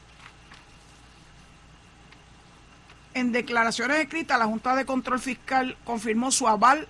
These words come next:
a los dos contratos con la empresa Genesis Security de casi cincuenta y un millones y dieciocho punto dos millones, que son los únicos dos que superan el umbral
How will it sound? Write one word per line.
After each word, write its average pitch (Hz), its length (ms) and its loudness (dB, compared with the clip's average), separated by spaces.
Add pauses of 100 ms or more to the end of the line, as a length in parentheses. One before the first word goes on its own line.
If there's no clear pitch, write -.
a 220 80 2
los 196 180 -4
dos 226 160 -4
contratos 269 560 -2
con 220 160 -4
la 202 60 -4
empresa 233 480 -4
Genesis 233 360 -4
Security 240 680 -6 (400)
de 214 140 -2
casi 240 380 2
cincuenta 220 500 -2
y 220 40 -2
un 247 100 2
millones 277 500 2
y 214 160 -4
dieciocho 208 480 -4
punto 240 280 -4
dos 247 100 0
millones, 262 320 -2
que 214 100 -6
son 214 200 -4
los 247 120 -2
únicos 262 400 -4
dos 277 140 0
que 226 100 -6
superan 247 400 -2
el 262 120 0
umbral 277 360 2